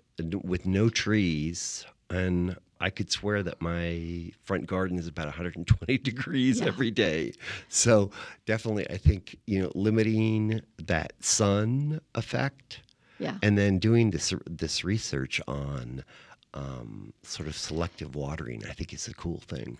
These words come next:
Speaker 2: Yeah, yeah. And if you feel like your plants are suffering, um, and you're gonna lose them, definitely give them some water. But, uh, we do that. We call it a water dance. You know,
Speaker 1: Okay.
Speaker 2: it's like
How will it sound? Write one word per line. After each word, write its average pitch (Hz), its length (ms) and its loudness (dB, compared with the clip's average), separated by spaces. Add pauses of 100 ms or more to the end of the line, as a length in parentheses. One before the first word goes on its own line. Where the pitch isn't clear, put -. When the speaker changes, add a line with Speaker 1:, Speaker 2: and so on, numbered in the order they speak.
Speaker 2:
Yeah, 175 400 0 (140)
yeah. 160 300 2
And 196 120 6
if 190 100 -2
you 233 80 4
feel 262 200 6
like 208 200 6
your 185 100 2 (120)
plants 185 360 2
are 175 60 2
suffering, 156 880 2
um, 151 440 0
and 170 140 4
you're 156 120 2
gonna 147 180 2
lose 170 300 4
them, 147 180 4
definitely 160 420 0
give 160 200 -2
them 143 160 0
some 147 240 -2
water. 165 500 2
But, 185 320 2 (220)
uh, 160 260 2
we 196 160 2
do 208 160 6
that. 185 180 4
We 180 120 0
call 180 200 2
it 170 60 2
a 165 60 4
water 151 280 4
dance. 139 600 -2
You 190 100 0
know, 160 200 4
Speaker 1:
Okay. 165 80 0
Speaker 2:
it's - 100 -4
like 156 220 0